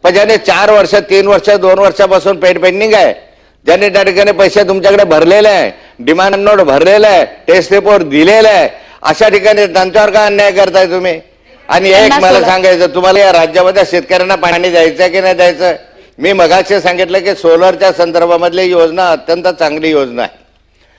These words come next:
Speaker 1: परंतु त्याच्या मर्यादा आहेत ना. मी प्रत्यक्ष शेती करतो, मला माहिती आहे, मी शेतातच राहणारा माणूस, आजही शेतातच राहतो,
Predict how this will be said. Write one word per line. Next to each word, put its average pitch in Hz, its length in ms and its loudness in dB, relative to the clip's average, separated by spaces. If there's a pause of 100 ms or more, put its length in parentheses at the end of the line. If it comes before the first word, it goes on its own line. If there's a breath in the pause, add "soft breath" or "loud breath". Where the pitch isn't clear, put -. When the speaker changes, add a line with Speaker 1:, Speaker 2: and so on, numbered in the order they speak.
(140)
Speaker 1:
परंतु 190 280 0
त्याच्या 214 300 2
मर्यादा 214 360 2
आहेत 220 220 2
ना. 165 220 -2 (760)
मी 208 180 4
प्रत्यक्ष 185 640 -2
शेती 180 280 0
करतो, 190 460 0
मला 143 320 -4
माहिती 185 380 -2
आहे, 214 100 2
मी 196 120 -2
शेतातच 190 500 -2
राहणारा 190 440 0
माणूस, 185 200 0
आजही 175 360 2
शेतातच 208 520 0
राहतो, 175 420 0